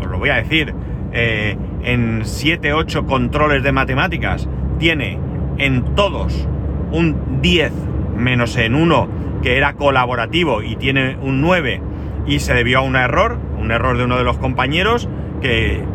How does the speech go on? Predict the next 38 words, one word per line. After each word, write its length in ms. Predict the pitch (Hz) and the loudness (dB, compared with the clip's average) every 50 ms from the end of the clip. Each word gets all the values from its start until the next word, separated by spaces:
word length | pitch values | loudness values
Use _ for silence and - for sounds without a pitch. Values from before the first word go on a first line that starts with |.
| - - - - - - | -4 -6 -4 -4 -4 -2
hizo 280 | - - - - - - | -2 -2 -2 -2 0 0
un 140 | 131 127 - | 0 0 0
gesto, 440 | - 175 170 175 - - 202 202 185 | 0 0 0 0 0 2 2 4 4
borró 400 | 147 131 127 123 131 139 139 139 | 4 4 4 4 4 4 4 4
la, 500 | 135 131 131 131 131 127 123 123 117 113 - - - - - - | 2 0 0 -2 -2 -2 -2 -2 -2 -4 -4 -6 -6 -6 -8 -6
la 160 | - 127 143 139 | -2 0 0 2
respuesta 640 | 135 135 131 - 151 165 170 - - 208 208 220 202 | 2 0 -2 0 2 2 2 2 2 0 0 2 0
y 40 | 151 | 0
bueno, 240 | - 110 98 98 98 | -2 -2 -2 -2 -4
pues 180 | 92 95 92 - | -4 -4 -2 -2
se 120 | - 113 | -2 -2
quedó 240 | - 110 104 117 117 | -2 0 2 2 2
ahí, 220 | 107 95 92 - | 2 0 0 -2
¿vale? 300 | - 101 107 117 160 185 - - - - - - - - - - - - | -2 0 0 2 0 0 0 -2 -4 -4 -4 -4 -4 -6 -4 -4 -4 -2
Pero, 380 | - 131 139 139 156 185 202 185 | 0 0 2 2 2 2 2 2
eh, 380 | - 120 120 113 107 107 104 98 | 0 0 2 2 2 0 0 -2
claro, 380 | - 110 120 147 170 151 120 - - 107 101 | 0 0 2 2 2 0 0 -2 -4 -4 -2
de 100 | 110 113 113 | 0 0 0
un 180 | 123 120 117 | 2 2 2
diez 200 | 135 147 151 151 - - - | 2 2 2 2 0 -2 0
a 140 | 113 110 | 0 0
un 200 | 107 113 123 123 | 0 0 0 -2
seis, 540 | 123 - - 170 175 175 175 233 - - - - - - - - - - - - - | -2 0 0 0 0 0 0 -2 -4 -4 -4 -4 -4 -4 -4 -4 -4 -4 -4 -2 0
pues 260 | 131 117 104 - - | 0 0 0 0 -2
llama 260 | 117 131 139 143 135 | -2 -2 0 0 0
la 100 | 127 120 | -2 -2
atención 600 | 110 - 101 98 98 98 - 110 123 147 139 - - | -2 -2 -4 -4 -4 -2 0 2 2 2 2 0 -2
y 120 | 117 123 | -2 0
le 140 | 127 147 - | 0 0 0
preguntamos, 600 | - 110 107 101 101 95 107 101 92 95 104 - | 0 -2 -2 -2 0 0 0 0 0 0 -2 -2
"Oye, 180 | 101 98 92 | -2 -2 -2
¿qué 80 | - 107 | -2 -2
ha 60 | 107 | 0
pasado 320 | 107 131 127 - 151 165 196 | 0 -2 0 2 2 2 2
aquí? 260 | 196 - - 90 - - | 2 0 -4 -4 -2 -2
¿Cómo 180 | 113 123 143 | 0 0 0
es 100 | 160 - | 0 0
esto?". 300 | 127 107 - - - - | 0 -2 -4 -4 -6 -6